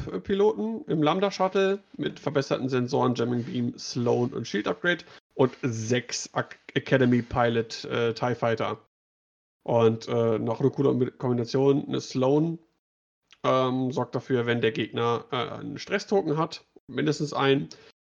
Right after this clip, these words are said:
dann bekommen, äh, in Reichweite null bis drei oder eins bis drei, bin mir grad nicht sicher, alle, ähm, freundlichen Schiffe auf dieses Schiff, das den Stress ha-, hat, äh,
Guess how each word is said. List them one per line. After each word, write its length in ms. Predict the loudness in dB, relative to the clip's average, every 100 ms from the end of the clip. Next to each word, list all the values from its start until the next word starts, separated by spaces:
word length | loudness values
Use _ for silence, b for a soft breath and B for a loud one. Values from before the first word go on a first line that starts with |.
| _ 0
dann 180 | 2 2
bekommen, 880 | 0 2 0 0 -2 -2 -4 -8 _ -20 _ -14
äh, 420 | -6 -4 -2 -4
in 140 | -4
Reichweite 540 | -4 -4 -2 -4 -2 0
null 520 | 0 0 2 2 2
bis 380 | 0 -2 -4 -10
drei 600 | -10 -2 2 4 2 0
oder 220 | -4 -4
eins 160 | -4 -8
bis 140 | -8
drei, 220 | 0 0 0 -4
bin 120 | -10
mir 80 | -8
grad 140 | -8
nicht 120 | -8 -10
sicher, 340 | -2 -2 -2 _ _ b b b b _ _
alle, 500 | 4 6 6 4 2
ähm, 440 | 0 0 -2 -4 -6
freundlichen 480 | -2 -2 0 -4
Schiffe 540 | -2 -2 0 0 0 -2 b _
auf 180 | -6 -2
dieses 340 | -4 -4 -2
Schiff, 240 | 2 2
das 160 | 0 -2
den 100 | -4
Stress 260 | -6 -8 -10
ha-, 100 | -8
hat, 300 | -6 -6 -4
äh, 280 | 2 2